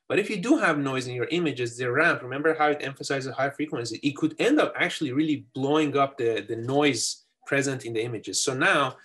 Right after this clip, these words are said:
filter back projection, which was really designed in the idealistic scenario, uh, in the idealistic scenario of, um, uh, of not having noise,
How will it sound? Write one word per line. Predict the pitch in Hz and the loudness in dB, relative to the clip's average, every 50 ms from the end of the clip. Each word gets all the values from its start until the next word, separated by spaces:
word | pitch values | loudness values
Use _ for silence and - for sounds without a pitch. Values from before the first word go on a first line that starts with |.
| - - _ _ _ - | -20 -20 _ _ _ 2
filter | 208 226 - - | 4 4 4 6
back | 180 185 175 - - | 4 4 2 4 2
projection, | 156 139 147 156 156 156 - 147 139 | 2 4 4 4 4 4 0 -2 -2
which | 143 139 - | -2 -2 0
was | 143 131 127 151 | -2 -2 0 0
really | 196 220 220 185 170 - | 0 0 0 -2 -2 0
designed | 143 139 123 135 143 147 143 139 135 131 120 - - _ _ _ _ _ _ _ _ - | 0 0 2 2 2 2 2 2 2 0 -4 -8 -14 _ _ _ _ _ _ _ _ -6
in | 139 135 131 | -4 -2 0
the | 135 131 - - | 0 0 2 4
idealistic | 139 143 139 139 135 139 131 131 143 170 170 - - 170 - | 4 4 4 4 4 4 4 4 4 2 4 4 2 2 2
scenario, | - - - 135 131 139 143 147 147 143 139 127 127 127 123 _ _ _ _ _ _ _ _ - | 0 -2 -2 -2 0 2 2 4 4 4 4 2 0 -4 -6 _ _ _ _ _ _ _ _ 0
uh, | - 110 110 107 104 101 - - | 2 2 2 2 0 -2 -2 -4
in | 135 127 | -4 -2
the | 123 113 | 0 0
idealistic | 117 120 123 127 120 131 156 156 - 160 - - | 0 0 0 -2 0 0 0 0 0 -2 -2 -4
scenario | - - 139 127 127 131 135 135 127 120 113 110 107 - - _ _ _ _ _ _ _ - | -4 -6 -4 -4 -4 -2 0 2 2 2 2 0 -2 -4 -10 _ _ _ _ _ _ _ -6
of, | 110 107 107 104 104 104 - - - - _ _ - | -4 -2 -2 -2 -4 -6 -8 -14 -20 -20 _ _ -6
um, | 107 107 107 104 104 101 104 101 104 _ _ _ _ _ _ _ _ _ _ _ _ | -4 -4 -4 -4 -4 -6 -8 -10 -12 _ _ _ _ _ _ _ _ _ _ _ _
uh, | - 107 107 101 101 95 92 - - _ _ _ _ - | -10 -8 -6 -4 -4 -4 -6 -8 -12 _ _ _ _ -4
of | 113 107 104 101 - - | -2 -2 -2 -4 -6 -6
not | 139 135 127 123 | -2 -2 -2 0
having | - 135 127 120 123 117 117 | 0 0 0 0 -2 -4 -2
noise, | 156 185 170 123 110 107 117 135 139 - - - | 0 0 0 0 0 -2 -4 -4 -6 -8 -10 -12